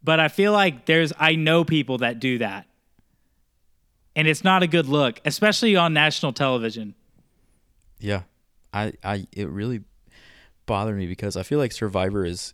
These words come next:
Speaker 2: is about getting your way, but she is, like, it's, all these people are just obstacles to her.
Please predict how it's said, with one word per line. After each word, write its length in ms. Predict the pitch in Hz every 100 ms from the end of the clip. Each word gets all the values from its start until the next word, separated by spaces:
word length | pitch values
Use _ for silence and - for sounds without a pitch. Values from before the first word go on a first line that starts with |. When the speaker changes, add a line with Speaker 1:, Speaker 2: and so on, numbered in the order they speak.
| -
Speaker 2:
is 160 | 87
about 380 | 90 - 90 98 _ -
getting 240 | 117 131
your 140 | 143
way, 360 | 139 156 165 175 _ _ _ _ _ -
but 520 | 107 113 104 98 - _ _ _ _ _ _ _ _ _ -
she 320 | - - 135 135
is, 300 | 120 - -
like, 480 | 78 - 95 92 - -
it's, 680 | 98 - - - - - _ _ _ _ _ - - _ _ _ _ _ _ _ _ _ _ _ _ _
all 180 | 123 139
these 180 | 151 131
people 480 | - 110 104 95 -
are 140 | 98
just 320 | 90 90 - - _ _ _ _ - - - _ - - -
obstacles 680 | 90 92 - 123 - - -
to 140 | -
her. 320 | - 71 -